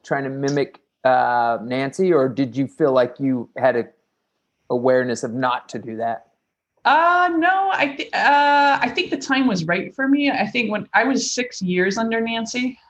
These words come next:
Speaker 1: Okay.
Speaker 2: and what I think about that when I look back was maybe what I did the last couple of years was try to start making decisions or trying to be too influ-, influential in decisions, not knowing that,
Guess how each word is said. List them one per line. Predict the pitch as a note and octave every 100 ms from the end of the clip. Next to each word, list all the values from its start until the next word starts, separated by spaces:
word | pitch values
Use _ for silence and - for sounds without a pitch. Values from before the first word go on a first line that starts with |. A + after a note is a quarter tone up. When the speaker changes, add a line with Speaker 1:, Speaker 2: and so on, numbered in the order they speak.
| -
Speaker 1:
Okay. | G3 F#3
Speaker 2:
and | F3+ F3 - _ _ _ -
what | F#3+ G#3 G3
I | F#3 F3+ -
think | - B3 B3
about | F#3+ F3+
that | F#3 F3
when | F3
I | E3+
look | E3+ E3+ F3
back | F3+ F#3 F#3
was | F#3+ F3
maybe | F3+ G3+ G#3+ G3+
what | F3 E3+
I | E3+ D#3+
did | E3+ E3+ E3+ D#3+ - _ _ _ -
the |
last | E3 E3+ E3 -
couple | F3+ F#3+ A3
of |
years | A3+ B3 B3 G#3
was | -
try | - F#3 F3 F3+
to |
start | F3 - F3 E3
making | E3 E3+ D#3+ D#3 D3+ -
decisions | D#3+ F3 E3 A3+ B3
or | F3
trying | - F3 E3+
to |
be | E3+ E3 D#3+
too | -
influ-, | E3+ D#3+ F#3+ F#3 F#3 - _
influential | F#3+ F#3 F#3+ E3+ E3+ F#3+ F3+
in | F3+
decisions, | E3 C#3+ F3+ F#3 F#3+ F#3+
not | F3 E3+ -
knowing | E3+ E3 D#3+ E3 E3 E3
that, | D#3+ D#3 D#3 D3+